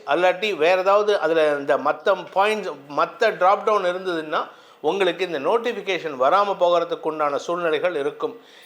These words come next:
அதே சமயம் உங்களுடைய பலாபலன்கள் தனிப்பட்ட ஜாதகத்துக்கு தெரிந்து கொள்ள விருப்பம் உள்ளவர்கள் எங்களுடைய தொலைபேசி எண் கீழே கொடுத்துருக்கோம். அந்த கீழே கொடுக்கப்பட்டுள்ள கைபேசி எண்கள், ஒண்ணா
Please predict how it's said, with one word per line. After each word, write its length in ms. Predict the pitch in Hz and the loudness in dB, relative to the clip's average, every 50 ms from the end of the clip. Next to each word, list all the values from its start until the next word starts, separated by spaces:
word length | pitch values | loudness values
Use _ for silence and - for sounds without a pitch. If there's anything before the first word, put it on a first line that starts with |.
| - _ | -20 _
அதே 300 | - 123 143 175 226 240 | -2 0 4 6 6 6
சமயம் 440 | 226 233 196 170 160 165 170 151 123 - - - - | 6 4 0 -2 0 -2 -2 -2 -4 -8 -16 -14 -8
உங்களுடைய 800 | 135 147 175 190 190 185 180 175 170 156 151 143 135 120 107 - - | -6 -4 -4 -2 -2 -2 0 0 0 0 0 0 -2 -2 -2 -2 -2
பலாபலன்கள் 800 | - 160 185 208 226 220 214 208 185 170 160 156 175 196 196 - | 2 4 4 4 4 4 2 2 0 -2 -2 -2 -4 -4 -4 -4
தனிப்பட்ட 640 | - - 160 175 208 233 226 226 233 220 220 - 202 | -4 -2 -2 0 -2 -4 -4 -4 -4 -4 -2 -4 -4
ஜாதகத்துக்கு 840 | 165 147 151 156 170 180 185 180 180 180 - 175 165 - 160 147 - | 0 2 2 2 2 2 0 -2 -2 -2 -4 -6 -6 -4 -6 -6 -2
தெரிந்து 400 | - 156 165 175 185 180 175 160 | 0 0 0 0 -2 -4 0 2
கொள்ள 360 | 165 156 156 160 180 - - 139 | 2 2 2 0 -2 -2 -2 -2
விருப்பம் 400 | 139 156 180 170 175 185 170 156 | 0 0 0 0 0 -2 -2 -2
உள்ளவர்கள் 600 | 147 147 156 151 143 139 131 - 160 139 - - - - - _ _ _ _ _ _ _ _ _ _ | -2 0 2 2 2 2 2 0 -2 -4 -4 -8 -16 -20 -20 _ _ _ _ _ _ _ _ _ _
எங்களுடைய 800 | - 147 165 175 190 190 180 170 165 156 156 170 185 220 - - - - - | -2 -2 0 0 0 2 2 2 2 2 2 2 2 0 -2 -6 -14 -8 -2
தொலைபேசி 680 | - 165 190 220 233 220 226 202 - - 180 160 - - | 0 4 4 4 4 4 4 2 2 0 -6 -10 -8 -4
எண் 280 | 143 151 170 185 160 | -2 -2 -2 -2 -4
கீழே 240 | 139 170 175 180 180 | -2 0 0 0 0
கொடுத்துருக்கோம். 640 | - - 165 170 165 175 165 156 151 165 180 233 - - - _ - | 0 -2 -4 -4 -4 -4 -6 -4 -2 -2 -2 -4 -4 -8 -16 _ -8
அந்த 260 | 127 135 147 143 135 | -8 -4 -4 -4 -4
கீழே 600 | - - 180 190 202 190 170 147 - - - - - | -4 -2 -2 0 2 2 0 0 -4 -8 -14 -10 -6
கொடுக்கப்பட்டுள்ள 760 | - 165 185 175 - 202 175 170 170 165 165 160 151 143 139 | -4 -2 -2 -2 -2 -4 -2 0 -2 -2 -2 -2 -2 -2 -2
கைபேசி 500 | - - 147 165 180 175 180 170 156 - | 0 0 0 0 0 -2 -4 -6 -4 -4
எண்கள், 460 | 160 143 143 143 143 127 117 110 113 | -6 -6 -4 -2 -2 -2 -2 -4 -6
ஒண்ணா 400 | 123 143 151 165 170 185 220 | -8 -6 -4 -2 0 0 0